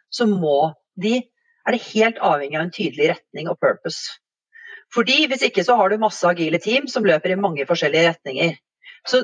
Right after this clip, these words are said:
re-, viktigheten av retning blir mye, eh, større når man begynner å jobbe på nye måter med ag-, mange agile team. Fordi du vil ikke ha et,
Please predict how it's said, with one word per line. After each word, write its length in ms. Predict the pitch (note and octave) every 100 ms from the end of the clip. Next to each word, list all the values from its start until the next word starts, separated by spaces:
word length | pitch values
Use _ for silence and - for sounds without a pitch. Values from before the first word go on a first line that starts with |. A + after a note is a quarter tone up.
| -
re-, 220 | B3 C4+
viktigheten 800 | A3+ - - - D3 D3 - D4+ G3+
av 220 | A3 A3+
retning 680 | B3+ - _ _ F#3+ D4 G4 B3+ F#3 _ _ _ _ _
blir 240 | F#3+ C4 E4
mye, 600 | E4 C#4+ E3 D3 E3+ A#3+ B3 _ _ -
eh, 460 | G#3+ G#3+ G#3+ G#3+ G#3+
større 400 | - F3+ F3 C#4 F4 _ _ _
når 220 | G#3+ G#3
man 240 | G#3+ A3 A3+ - _
begynner 400 | G#3 A#3 D#3+ F#3
å 40 | G#3
jobbe 340 | F3+ C#3 E3 F#3+ _ _ _ _ -
på 120 | G#3+
nye 180 | G3+ D#3
måter 460 | E3+ F3+ E3+ E3+ - _ _ _
med 380 | E3+ E3+ F3+ F3
ag-, 200 | F3 -
mange 240 | G3+ D#3+ D#3
agile 320 | D#3 C3+ A#2
team. 260 | G3 D3+ C#3+ _ _ _ _ _ _ _ _ _ _ _
Fordi 320 | - G#3+ A#3
du 100 | A#3 A3+
vil 160 | G#3 G3+
ikke 160 | C4 G#3+
ha 180 | F#3 F#3
et, 240 | G3+ F#3+